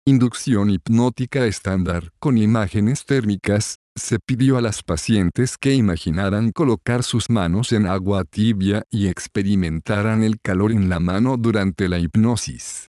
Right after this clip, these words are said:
Retroalimentación biológica y relajación, porque todos los grupos de tratamiento fueron más efectivos que la condición de control de lista de espera.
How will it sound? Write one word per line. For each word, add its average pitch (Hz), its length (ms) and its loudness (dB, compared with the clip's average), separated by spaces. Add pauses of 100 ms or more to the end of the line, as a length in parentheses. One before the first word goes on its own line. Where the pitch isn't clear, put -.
(180)
Retroalimentación 110 1400 0
biológica 92 760 0
y 117 120 2
relajación, 98 920 -2 (220)
porque 113 320 0 (120)
todos 170 360 -2
los 98 200 -2
grupos 113 460 0
de 90 120 2
tratamiento 107 800 0
fueron 123 440 0
más 107 320 0
efectivos 127 840 0
que 131 100 -2
la 98 120 0
condición 107 680 0
de 104 140 0
control 104 640 0
de 95 120 0
lista 123 380 -2
de 104 100 0
espera. 80 480 -4